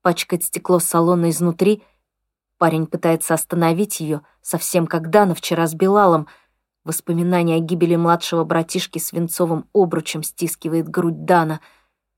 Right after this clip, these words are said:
Полицейского снова рвет, и тут он поворачивается к Дана. Правый глаз парня открыт, и он пристально смотрит им на мальчика. "Ты иди сюда!"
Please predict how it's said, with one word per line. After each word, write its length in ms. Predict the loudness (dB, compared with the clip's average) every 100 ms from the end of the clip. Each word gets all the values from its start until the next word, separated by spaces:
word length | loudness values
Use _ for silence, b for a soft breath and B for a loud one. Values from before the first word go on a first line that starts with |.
| _ _ -2
Полицейского 560 | 0 4 2 2 0
снова 320 | 2 2 4
рвет, 360 | 4 4 2 0 _ _ _ _ _ _
и 80 | 0
тут 160 | 4 4
он 120 | 4
поворачивается 720 | 4 4 4 2 0 0 0
к 120 | -2 2
Дана. 380 | 2 0 -8 _ _ _ _ _ _ _ _ _ _
Правый 360 | 2 4 4 4
глаз 340 | 4 2 2
парня 400 | 2 2 4 2
открыт, 460 | 0 0 2 2 0 _ _ _ _ _ _ 2
и 80 | 6
он 260 | 6 4
пристально 540 | 4 2 2 0 2 0
смотрит 500 | 0 0 0 -2 -2
им 140 | 0
на 100 | 2
мальчика. 600 | 2 2 0 -4 -8 -12 _ _ _ _ _ _ _ _ _ _ -4
"Ты 680 | 2 4 6 4 0 -10 _ _ _ _ _ _ _ _ -2
иди 600 | 2 2 2 2 2 2
сюда!" 840 | 0 -2 -4 -2 -2 0 -2 -6